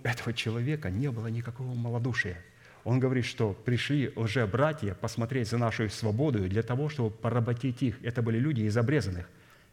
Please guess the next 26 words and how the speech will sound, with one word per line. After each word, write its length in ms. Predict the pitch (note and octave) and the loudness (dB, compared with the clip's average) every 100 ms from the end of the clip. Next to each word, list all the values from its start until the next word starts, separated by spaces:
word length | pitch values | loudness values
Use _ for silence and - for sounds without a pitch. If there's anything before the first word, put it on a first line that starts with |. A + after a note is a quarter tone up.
| - | -6
которые 260 | A#2+ B2 A#2+ | -2 2 2
говорили: 280 | B2 A#2 G#2+ | 4 4 2
«Да, 240 | B2 D3+ | 2 0
это 120 | C#3 | 0
хорошо, 500 | A#2+ B2 B2 B2+ F#2 - - - - | 0 -2 0 -2 -4 -6 -20 -14 -4
Иисус — 320 | G#2+ - E3+ | -4 -4 -8
это 80 | C#3+ | -10
хорошо, 400 | - C#3+ - C3+ | -6 -6 -4 -4
но 120 | G2+ | -4
всё-таки 400 | A#2+ - C#3+ - | -4 -6 -8 -6
этого 160 | B2 C3 | -6 -4
недостаточно. 680 | B2 A#2+ A2+ G#2+ - - - - - - - | -4 -4 -6 -8 -10 -12 -14 -18 -20 -14 -2
Необходимо 520 | G#2+ A2 B2 C#3+ C#3 | -2 0 -2 -2 -2
соблюдать 380 | - A2+ A#2 G#2 | -4 -4 -2 -2
закон, 380 | A#2 - F2 F2+ | -2 -2 -4 -4
необходимо 540 | F#2+ - A2+ C#3+ B2 | -6 -4 -2 -2 -2
обрезываться, 560 | G#2+ A#2 G2+ F#2 - A2 | -2 0 0 -2 -6 -6
необходимо 380 | G2+ B2 C#3+ | -2 -2 -2
делать 240 | B2+ B2 A#2 | -2 -2 -2
вот 200 | G#2 D#3 | -4 -4
это, 200 | B2+ A2+ | -2 -2
вот 200 | A#2 C#3 | -2 -4
это 160 | B2 | 0
и 60 | A#2+ | 0
вот 180 | A#2+ B2 | 0 0
это». 260 | A2 G2+ | -2 -4